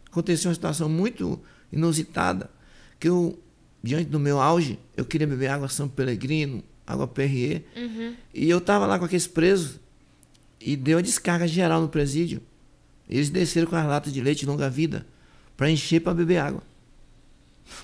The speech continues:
Speaker 1: E ali eu olhei assim, eu falei, "Meu Deus, onde é que eu tô?"
Speaker 2: Yeah.
Speaker 1: Eu que bebia São Pellegrino, agora vou beber água de sanitário de cadeia. Porque aqueles sanitários, é,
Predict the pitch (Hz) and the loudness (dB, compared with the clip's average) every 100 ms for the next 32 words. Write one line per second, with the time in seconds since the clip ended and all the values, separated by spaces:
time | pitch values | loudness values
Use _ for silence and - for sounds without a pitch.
0 | - _ _ - - - _ _ - 135 | -20 _ _ -20 -20 -20 _ _ -4 0
1 | 143 160 151 151 147 151 147 151 165 160 | 2 2 2 0 -2 -4 -4 -2 0 0
2 | 165 151 - _ _ _ _ _ 127 160 | 0 -4 -12 _ _ _ _ _ 0 2
3 | 180 170 - - - _ 226 220 214 208 | 4 0 0 -4 -6 _ -10 -8 -8 -10
4 | - _ _ _ - _ 151 170 151 151 | -18 _ _ _ -20 _ 0 2 0 0
5 | 156 - 175 175 170 143 156 156 160 151 | 2 2 0 2 2 2 0 0 0 0
6 | 151 160 160 - 165 160 - 143 151 165 | 0 0 -2 0 0 0 -2 -2 -2 -2
7 | 135 139 - _ _ _ - 170 180 185 | -2 -4 -8 _ _ _ -4 -2 0 -4
8 | - 156 147 147 139 - - _ _ _ | -4 -4 -4 -4 -4 -6 -12 _ _ _
9 | _ _ - - 175 175 | _ _ -20 -20 -6 -4